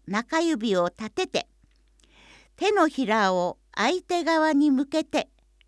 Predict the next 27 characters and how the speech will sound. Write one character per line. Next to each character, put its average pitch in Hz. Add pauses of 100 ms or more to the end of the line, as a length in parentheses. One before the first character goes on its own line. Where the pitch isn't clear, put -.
(340)
口 381
の 403
端 370
に 349
置 330
き、 320 (480)
同 381
時 339
に 320 (340)
く 277
る 415
り 339
と - (180)
円 392
を 226
描 208
き 262
な 247
が 185
ら 175 (260)
左 285
右 254
に 240
広 190
げ 175
ま 170
す。 -